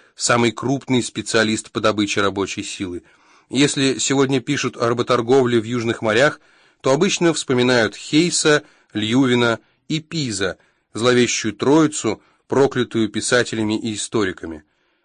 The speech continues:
А Бойд и Таунс, которые финансировали пиратские налёты, остались в памяти австралийцев как пионеры, закладывавшие основы благосостояния материка. В честь Таунса даже назван город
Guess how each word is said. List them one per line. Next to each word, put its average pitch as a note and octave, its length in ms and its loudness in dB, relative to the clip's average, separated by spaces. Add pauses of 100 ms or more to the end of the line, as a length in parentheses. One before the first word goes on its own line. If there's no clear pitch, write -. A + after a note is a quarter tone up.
(120)
А A#2+ 120 0
Бойд G#3 460 0
и D3 80 -8
Таунс, F#3 600 0 (240)
которые B2+ 340 2
финансировали C#3 760 0
пиратские A2+ 580 0
налёты, G#2+ 380 0
остались G3+ 440 -2
в - 160 -16
памяти F3 320 0
австралийцев E3 580 0
как - 220 -6
пионеры, C3 640 2 (300)
закладывавшие C#3 800 2
основы C3+ 400 2
благосостояния A#2 840 0
материка. G#2+ 600 -2 (420)
В - 100 -20
честь - 380 -4
Таунса A2+ 460 0
даже G#2 220 0
назван G#2+ 380 -2
город G#2 380 -4